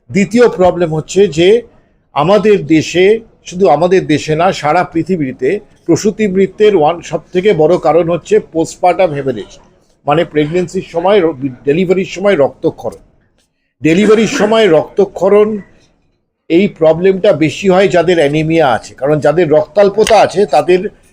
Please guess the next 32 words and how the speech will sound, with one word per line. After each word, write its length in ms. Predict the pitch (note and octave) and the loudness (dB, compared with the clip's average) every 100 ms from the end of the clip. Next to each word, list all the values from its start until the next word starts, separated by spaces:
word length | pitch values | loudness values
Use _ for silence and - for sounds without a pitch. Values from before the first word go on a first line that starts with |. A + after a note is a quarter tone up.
| _ _ | _ _
রক্তক্ষরণ 720 | B2+ C#3+ D3+ - G3 E3+ G3+ G3 | 0 0 0 -2 -2 0 0 0
সহ্য 420 | - E3+ - F3+ | -2 -6 -2 -2
করার 280 | F#3 G#3+ G3 | 2 2 0
ক্ষমতাটা 520 | C#3 D#3+ F#3+ F#3 F3+ | -2 -4 -2 0 0
কম 320 | C#3 C#3+ C#3+ | 0 -4 -4
থাকবে, 400 | B2 G2+ A#2 F#3 - _ _ _ | -8 -8 -10 -16 -16 _ _ _
এবং 260 | - D#3+ E3 | -2 0 0
তাদের 380 | E3 E3 A3+ G3 | 0 2 2 2
মধ্যে 400 | G3 C#3+ C#3 F3 | 0 -2 0 0
আজকে 340 | C#3+ C#3 G3 | 0 -2 0
আমরা 220 | F#3 F#3+ | 2 0
যদি 260 | E3+ F3+ F#3+ | 0 -2 -2
দেখি 360 | D#3 D3 F#3+ E3 | -2 -2 -4 -2
যে 360 | D#3+ F3+ F#3 - _ _ _ | 2 2 2 -4 _ _ _
এই 100 | B2+ B2 | -10 -4
postpartum 560 | F3 E3+ - F#3 G3+ E3+ | -2 -2 0 0 0 -2
hemorrhage-এর 500 | D3+ F3+ F3+ F3+ E3+ | -2 0 0 0 -2
মধ্যে 300 | F3 D#3+ F3+ | -4 -2 -4
প্রসূতি 460 | - C3 F#3 F#3 | -4 -8 -4 -4
মৃত্যু 320 | E3 F3 D3+ E3 | -4 -8 -6 -2
যাদের 280 | E3 E3+ | 0 0
হচ্ছে, 440 | C3 F#3+ - C3+ B2+ - _ _ - | -2 -4 -2 -6 -6 -12 _ _ -4
যাদের 240 | D3+ E3 | 0 2
অ্যানিমিয়া 480 | D3 D#3 F#3 G#3 G3 | 2 2 2 2 2
রয়েছে, 360 | D#3 C3 D#3 G3+ _ _ - | 2 0 -6 -12 _ _ -4
তাদের 260 | C3+ E3 | 0 0
মধ্যে 240 | E3 E3 E3 | -2 -2 -2
কিন্তু 240 | F3+ F3 | -2 0
এটা 120 | G3+ | 0
পঞ্চাশ 420 | G3+ C#3+ C3+ - - | 0 -4 -4 -4 -6
শতাংশ 360 | D3 D3+ C#3 | -4 -4 -4
বেশি। 300 | D3 F2+ - | -12 -12 -20